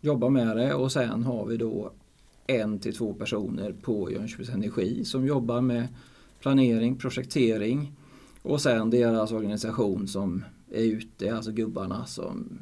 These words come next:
bygger på plats. Och det här gör ju att vi har ju en väldigt sammanhållen organisation med väldigt låga kostnader. Vi har ju uppenbarligen inga projekteringskostnader mer än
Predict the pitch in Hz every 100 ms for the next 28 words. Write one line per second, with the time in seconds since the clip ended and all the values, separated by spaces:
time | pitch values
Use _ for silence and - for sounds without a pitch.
0 | - 120 107 95 90 - - 87 85 -
1 | - - - - - - - - - -
2 | 135 131 - 95 143 147 127 123 151 170
3 | 127 117 117 120 - - 127 131 117 147
4 | 131 107 113 123 95 - 131 117 107 110
5 | 101 90 104 113 117 - - - 127 117
6 | 117 113 113 117 170 120 107 127 120 98
7 | 113 110 113 98 98 104 - - 98 101
8 | 139 120 120 113 113 110 104 98 104 107
9 | 98 98 127 - - - - 123 113 120
10 | 101 95 107 - - 127 139 117 113 113
11 | 117